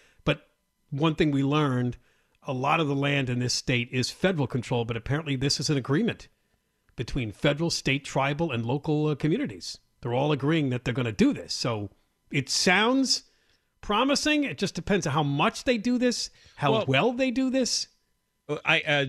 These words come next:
Speaker 2: there was a, a quote from one of the, uh, Native Americans who said, "We have to, you know, get people together in the tribe 'cause we haven't done this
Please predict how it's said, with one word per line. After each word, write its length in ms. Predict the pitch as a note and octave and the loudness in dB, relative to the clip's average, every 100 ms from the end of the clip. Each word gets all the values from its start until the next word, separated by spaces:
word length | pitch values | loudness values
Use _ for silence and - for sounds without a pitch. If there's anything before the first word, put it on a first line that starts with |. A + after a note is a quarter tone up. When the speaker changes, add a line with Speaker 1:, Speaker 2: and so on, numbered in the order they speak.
| D3+ | -4
Speaker 2:
there 160 | C3+ D3+ | -2 0
was 220 | D3+ C3 | 0 0
a, 240 | C#3 B2 - | 2 2 0
a 60 | |
quote 280 | - F3+ G3+ | -2 -2 -2
from 260 | - B2 A2+ | -2 -2 0
one 140 | C3+ | 0
of 120 | A#2+ | 0
the, 260 | A2+ G#2+ G2 | 0 0 0
uh, 260 | F#2 F#2 F2 _ _ _ _ _ | 0 -2 -4 _ _ _ _ _
Native 320 | C3+ B2+ C3+ A2 | -2 2 2 2
Americans 540 | B2+ G3 D3 A2 G2 | 2 2 0 -2 0
who 100 | A2 | 0
said, 320 | - A#2+ A2+ | 0 0 0
"We 160 | A2+ C#3+ | -2 -2
have 260 | D3 C3+ - | 0 -4 -2
to, 320 | A2 G2 E2+ - _ _ _ | 0 0 -2 -10 _ _ _
you 120 | A#2 G2 | -16 -4
know, 60 | |
get 200 | G2+ A2 | -2 -2
people 260 | - G#2+ F#2 | -4 -6 -6
together 320 | - A#2 A2+ | 0 0 0
in 80 | F#2+ | -4
the 80 | E2+ | -6
tribe 500 | - C#3 E3+ E2+ - - _ _ _ | -2 0 0 -4 -12 -18 _ _ _
'cause 180 | A#2+ G2 | -4 -2
we 120 | A#2+ | 0
haven't 340 | A#2 A#2+ G2 F2 | 0 0 -2 0
done 260 | B2+ F#3+ | 0 0
this 440 | A2 D2+ - - | -6 -4 -4 -4